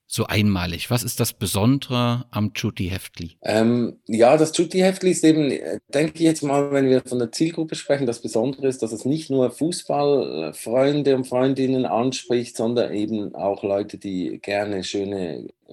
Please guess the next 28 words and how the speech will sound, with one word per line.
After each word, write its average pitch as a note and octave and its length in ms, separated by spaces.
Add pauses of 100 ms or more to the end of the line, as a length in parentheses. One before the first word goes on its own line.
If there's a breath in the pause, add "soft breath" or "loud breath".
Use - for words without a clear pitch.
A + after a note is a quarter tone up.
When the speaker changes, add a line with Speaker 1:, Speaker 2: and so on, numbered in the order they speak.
(180)
Speaker 2:
Bilder C3+ 380
haben, A#2 400
die F2+ 580
Illustration B2 880
toll A#2 280
finden, A2 560 (400 loud breath)
äh, F#2+ 560 (600)
ja, A2 460 (180)
Zeichnung, A#2+ 720
Malerei, G#2+ 560
solche A2 380
Dinge, A#2+ 320
also F#2+ 160
die F#2 140
Kunst E3+ 440
halt C#3 260
im C3+ 80
Großen A#2+ 380
und A#2 80
Ganzen, A2 460 (340 loud breath)
weil G#2+ 480
die G#2 120
ganzen G2 380
Spieler G2 400
sind F#2+ 300
eben F2+ 440
nicht, - 540 (440 soft breath)
ähm, F2+ 400